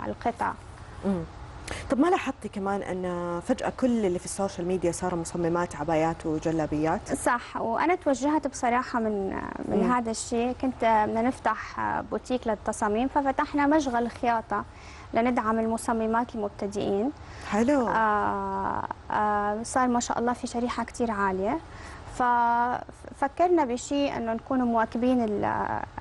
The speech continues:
Speaker 1: ال-، ال-، التصميم. آه، نساعدهم كيف يوصفوا الخامات المناسبة للتصميم، آه، كيف يستخدموا الخامات، كيف يستخدموا القصات الصح. فهذا الشيء ساعد جدًا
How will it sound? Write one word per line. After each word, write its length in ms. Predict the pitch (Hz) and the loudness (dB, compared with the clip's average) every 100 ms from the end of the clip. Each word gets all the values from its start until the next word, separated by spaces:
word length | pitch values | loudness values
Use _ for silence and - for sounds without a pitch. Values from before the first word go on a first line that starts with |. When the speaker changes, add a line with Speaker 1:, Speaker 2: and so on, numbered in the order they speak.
| - - - | -10 -8 -4
Speaker 1:
ال-، 400 | - 67 - - - - 196 - | -2 0 0 0 -2 0 0 2
ال-، 320 | 226 214 - | 2 2 0
التصميم. 640 | 233 262 - 269 247 196 - - - - - - | -2 -4 0 4 4 2 -2 -12 -16 -14 -14 -4
آه، 480 | 247 240 233 226 226 | 2 4 6 4 4
نساعدهم 800 | 233 269 269 339 302 311 262 254 | 2 0 2 2 4 2 0 -2
كيف 260 | - 269 254 | -2 -2 0
يوصفوا 420 | 233 262 - 233 | 0 0 -2 -4
الخامات 460 | - 220 208 220 - 202 | -2 0 2 0 -2 -4
المناسبة 500 | 202 220 220 214 202 | 0 0 0 0 0
للتصميم، 800 | 190 196 - - 240 233 233 233 - - - - - | 0 -4 -6 -2 0 2 0 -4 -10 -14 -14 -6 0
آه، 420 | 208 208 202 196 | 4 4 4 2
كيف 260 | - 277 | 0 -2
يستخدموا 480 | 247 - 269 240 214 | -2 0 0 2 2
الخامات، 420 | 196 208 208 226 | 0 0 2 2
كيف 220 | - 269 247 | 2 0 0
يستخدموا 480 | - 254 - 220 | -2 -4 -2 2
القصات 480 | 202 - - 226 226 | 2 0 0 -2 -2
الصح. 340 | 214 - 226 - - - - - - - - 254 | -6 -2 -2 -2 -8 -16 -16 -14 -14 -14 -6 0
فهذا 1400 | 240 233 226 226 220 214 214 214 - 50 - 233 294 285 | 4 4 4 2 0 -2 -4 -4 -4 -4 -4 0 2 2
الشيء 200 | - 294 | 0 -2
ساعد 380 | 285 277 240 214 | 2 2 2 0
جدًا 580 | 262 254 247 269 339 | -2 -2 0 2 2